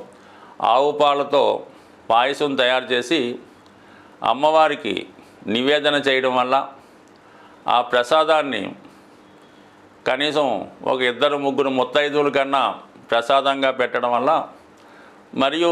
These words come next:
ఆ పౌర్ణమి రోజు సాయంకాలం పూట చక్కగా లలితా సహస్రనామాన్ని పారాయణ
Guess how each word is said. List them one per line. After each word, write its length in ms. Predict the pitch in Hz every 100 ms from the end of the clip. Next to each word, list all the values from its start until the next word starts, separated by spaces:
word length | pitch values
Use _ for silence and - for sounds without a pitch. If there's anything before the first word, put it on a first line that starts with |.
| 156
ఆ 20 | 139
పౌర్ణమి 400 | 135 143 160 160 156
రోజు 200 | 143 113 101 - - - -
సాయంకాలం 640 | 123 135 147 151 147 143 135
పూట 160 | 135 135 110 120 - - - - - - - - - - - 120
చక్కగా 400 | 135 143 147 135 - - - - - - - - - - - - - - - 104
లలితా 400 | 123 160 170 165 160
సహస్రనామాన్ని 960 | 139 139 147 156 151 143 143 147 139 113 92 - - - - - - -
పారాయణ 460 | 120 139 143 143